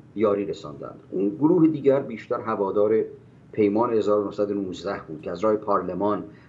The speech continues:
و با کمک احمد شاه این رو جلو ببریم. آیرونساید یاری رساند که رضا شاه، اه، همراه با سید ضیاءالدین طباطبایی به سوی تهران بروند و ماجراهایی که بر روی، اه، در تاریخ ها آمده و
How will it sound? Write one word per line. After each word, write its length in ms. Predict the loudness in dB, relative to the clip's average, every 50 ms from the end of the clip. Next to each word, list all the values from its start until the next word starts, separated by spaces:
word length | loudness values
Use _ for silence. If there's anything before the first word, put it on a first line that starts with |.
| -10 -4
و 80 | 0
با 140 | 2 2 2 0 -2
کمک 260 | -2 -2 -2 -2 -4 -4
احمد 360 | -4 -6 -4 -4 -6 -6 -4
شاه 260 | -2 0 0 0 0
این 120 | -2 -4
رو 80 | -6 -4
جلو 240 | -4 -2 0 0 0
ببریم. 400 | -2 -4 -6 -6 -8 -8 -10 -14 -18 -20 -20 -20 -20 -20 -20 -20 -18 -8 -4
آیرونساید 640 | 0 0 2 4 2 2 2 0 -2 -2 -2 -2 -4 -8 -14 -8 -2
یاری 260 | 0 0 2 2 0
رساند 400 | 0 -2 -2 -2 -4 -8 -8 -6
که 100 | -2 0
رضا 280 | 0 0 0 0 -2 -4
شاه، 340 | -2 0 2 2 2 0 -4 -10 -20 -20 -20 -20 -20 -20 -20 -16 -10 -6
اه، 200 | -4 -4 -4 -2
همراه 500 | 0 0 0 0 2 2 2 2 2 0
با 100 | -2 -2
سید 260 | -2 -4 -8 -8 -6
ضیاءالدین 420 | -4 -2 -2 -2 -2 -2 -2 -2
طباطبایی 840 | 0 -2 -2 -4 -4 -4 -4 -2 -2 -2 -2 0 0 0 -2 -2 -6 -10 -20 -20 -20 -20 -20 -18 -4 0
به 60 | 0
سوی 260 | 0 2 2 0 0 2
تهران 420 | 2 2 0 2 2 0 2 2
بروند 420 | 2 2 2 2 0 -2 -2 0
و 100 | -2 -2
ماجراهایی 580 | 0 0 -2 0 2 2 2 2 2 0 -2 -2
که 120 | -4 -6
بر 180 | -6 -6 -6 -6
روی، 280 | -6 -4 -4 -4 -6 -10 -16 -20 -20 -20 -20 -18 -10 -6
اه، 280 | -4 -2 0 0 0 0
در 240 | 0 0 -2 -2 -4 -6
تاریخ 300 | -6 -6 -4 -4 -6 -8
ها 100 | -8 -6
آمده 400 | -6 -4 -4 -4 -2 0 2 2
و 260 | 2 2 2 0 -2